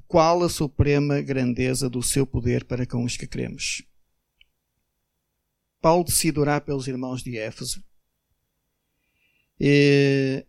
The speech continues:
para que eles entendessem o Evangelho e para que o Espírito Santo os ajudasse a compreender quem é Deus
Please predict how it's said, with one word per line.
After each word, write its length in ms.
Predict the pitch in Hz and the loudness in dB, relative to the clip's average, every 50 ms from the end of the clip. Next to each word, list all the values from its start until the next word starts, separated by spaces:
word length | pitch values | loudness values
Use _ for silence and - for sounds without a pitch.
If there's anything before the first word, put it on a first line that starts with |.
| - - | 2 2
para 140 | 185 185 190 | 4 4 4
que 120 | - 208 | 2 2
eles 120 | 190 175 | 2 2
entendessem 920 | 208 196 - - 180 175 170 160 139 202 233 247 - - - 180 147 143 139 | 0 2 2 2 2 2 -4 -2 0 0 0 0 0 0 0 0 0 0 0
o 100 | 135 135 | -2 -2
Evangelho 720 | 131 127 127 120 120 120 120 127 120 123 123 151 208 - _ _ _ _ _ _ _ _ _ _ _ _ _ _ _ _ _ - | -4 -4 -6 -8 -8 -8 -8 -8 -8 -6 -6 -6 -8 -8 _ _ _ _ _ _ _ _ _ _ _ _ _ _ _ _ _ -8
e 60 | 143 | -2
para 200 | - - 156 151 | 0 2 2 2
que 120 | - 160 | 2 0
o 20 | 151 | 0
Espírito 420 | 143 - - - - - - - | 0 0 2 2 2 2 4 2
Santo 400 | - - - 165 160 156 - 160 | 2 2 4 2 0 0 -2 -4
os 100 | 139 135 165 | 0 2 2
ajudasse 500 | 160 139 143 135 131 151 156 - - 143 | 2 2 0 2 2 2 2 4 2 2
a 40 | |
compreender 540 | - - 143 135 - 135 131 127 131 143 - | 2 2 0 0 2 4 2 4 4 2 2
quem 300 | - - 147 139 131 127 | 2 2 4 6 6 6
é 60 | 120 | 4
Deus 540 | 113 117 131 127 151 202 208 - - - - | 2 -2 -4 -4 -4 -4 -4 -4 -6 -6 -8